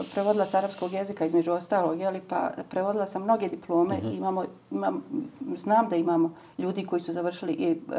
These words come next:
Speaker 1: fakultete islamskog prava
Speaker 2: Mhm.
Speaker 1: iz raznih zemalja, arapskog svijeta i kod nas. Ali ne vidim rezultat toga, ne vidim.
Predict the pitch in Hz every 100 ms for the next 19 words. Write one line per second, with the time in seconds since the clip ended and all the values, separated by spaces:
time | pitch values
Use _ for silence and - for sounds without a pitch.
0 | 170 151 156 170 175 175 175 170 165 160
1 | - - - - - - - - - -
2 | - 110 170 185 160 147 151 - - -
3 | - - - _ 180 165 - 156 - 208
4 | 202 196 185 165 160 - - - - -
5 | - - - - - - - 202 208 220
6 | 233 247 180 160 165 - 196 175 175 196
7 | 196 202 190 160 151 147 - 185 190 214
8 | 240 175 151